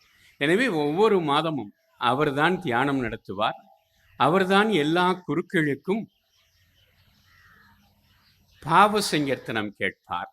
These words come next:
இப்படி மாதத்திற்கு ஒரு முறை குருக்களுக்கான பணி. மற்ற நாட்களிலே சருகணியிலே இருந்து அவர் ஓய்வெடுத்து விடுவதில்லை. அவர் சருகணியை சுற்றி இருக்கக்கூடிய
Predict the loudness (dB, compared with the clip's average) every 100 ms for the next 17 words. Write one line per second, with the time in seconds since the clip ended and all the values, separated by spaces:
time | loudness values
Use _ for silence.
0 | _ _ _ _ _ _ -4 0 0 0
1 | -2 -6 -4 2 2 2 -2 -6 -6 -4
2 | -4 -4 -6 -8 -10 -12 -6 -4 -4 -4
3 | -4 -6 -12 -20 -20 _ _ _ _ _
4 | _ _ -2 0 0 0 0 -2 -4 -2
5 | -2 -2 -6 -4 -4 -2 -4 -4 -2 -4
6 | -4 -6 -6 -4 -6 -6 -6 -6 -6 -8
7 | -10 -12 -10 -10 -10 -12 -16 -20 _ _
8 | _ _ _ _ _ -2 0 -4 -6 -14
9 | -20 -20 _ -16 -6 -2 0 0 0 -2
10 | -6 -10 -8 -8 -6 -10 -10 -10 -6